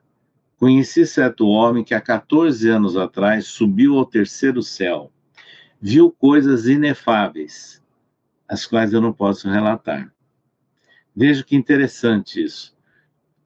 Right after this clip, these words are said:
Pesquisadores bíblicos, tanto da área católica como das igrejas reformadas clássicas, há muito tempo já afirmavam que esse registro de Paulo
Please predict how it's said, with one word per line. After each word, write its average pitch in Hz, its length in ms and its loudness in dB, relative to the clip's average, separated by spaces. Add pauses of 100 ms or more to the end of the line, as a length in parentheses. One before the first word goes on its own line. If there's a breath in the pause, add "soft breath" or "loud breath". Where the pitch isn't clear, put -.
(160)
Pesquisadores 131 840 0
bíblicos, 95 680 -2
tanto 113 280 -2
da 101 140 0
área 101 180 -2
católica 98 680 -4 (140)
como 95 180 -2
das 90 220 -4
igrejas 95 480 -2
reformadas 92 760 -4
clássicas, - 760 -6 (460 soft breath)
há 90 100 -2
muito 120 460 2
tempo 117 400 -2
já 101 200 0
afirmavam 92 800 -4 (520 soft breath)
que 107 180 2
esse 143 280 2
registro 107 800 0
de 85 80 -16
Paulo 110 580 -2